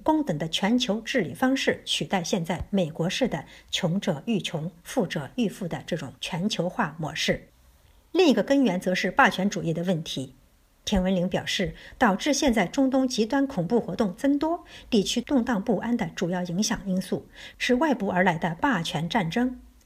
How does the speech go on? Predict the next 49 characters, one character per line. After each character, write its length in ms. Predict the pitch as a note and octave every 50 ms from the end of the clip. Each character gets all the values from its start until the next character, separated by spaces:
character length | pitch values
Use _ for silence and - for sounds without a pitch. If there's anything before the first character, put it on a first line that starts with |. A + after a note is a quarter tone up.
| _
因 180 | - A3+ A3+ A3+
此， 280 | A3 - F3 D#3 D3+ - -
要 100 | C4+ B3
想 180 | B3+ - E3
让 160 | F#3+ A3 G#3 F#3+
这 80 | A#3
些 160 | G3 - G#3+
地 160 | G#3+ - A3 E3+
区 220 | - - A3+ G3
不 240 | G3+ - C4+ G3+ E3+
滋 180 | - - A#3+
生 180 | A3 - B3 A#3
恐 240 | A3+ - G#3+ F3 D#3+
怖 160 | F#3+ B3 G#3+
主 160 | - - C#3 C#3+
义， 200 | - C#3+ - - - - - -
从 200 | - - A3 A#3
根 220 | A#3 - F#4 F4+
本 100 | - A3
上 200 | F3+ - B3 F#3
讲， 180 | - F3 B2+ - -
需 180 | - - A3 F#3+
要 240 | G3+ F3+ C#3 C3 -
西 280 | - - - D4 D4+ D4
方 200 | D4+ D4 C#4+ C4+
大 200 | D4+ C4+ F3 D#3+
国 260 | - D#3+ D3+ D#3+ - - - _
慎 320 | - - F4 D4 G3+ E3+
用 160 | A3 G#3+ E3+
武 240 | E3 E3 E3 D#3 D3+
力， 240 | F3 A3 F#3+ - - - - - - _
避 160 | - E4 C#4
免 180 | G#3 F#3 E3 F#3+
使 200 | - - - D3
用 180 | F3 F3 C#3+ - -
霸 200 | - B3+ A3 E3
权 240 | D#3+ - D#3+ E3 F#3+
干 200 | - A#3 A#3+ A#3+
涉、 320 | A#3+ - - A#3+ - - - - _
武 160 | - G#3 F3+ D#3+
力 260 | E3 F#3+ A3+ B3 G3 E3+
干 240 | - A3+ A#3 A#3
涉 160 | A3+ - B3+ F3+
的 100 | C#3+ D3+
方 240 | - - B3+ C4
式 240 | C4 - - - - -
去 200 | - - A#3+ F#3
解 160 | - F#3+ D#3
决 260 | - E3+ D#3+ E3 F#3+